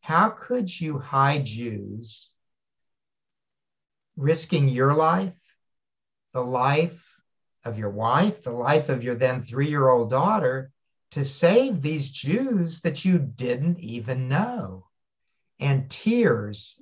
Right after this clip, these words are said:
just started coming to his eyes. And he said, "It had to be done.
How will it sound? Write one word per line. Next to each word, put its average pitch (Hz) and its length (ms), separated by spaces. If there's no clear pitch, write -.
just 135 260
started 123 420
coming 123 400
to - 140
his 110 160
eyes. 104 720
And 131 120
he 123 60
said, 113 720
"It 104 240
had 107 460
to 110 260
be 107 100
done. 101 600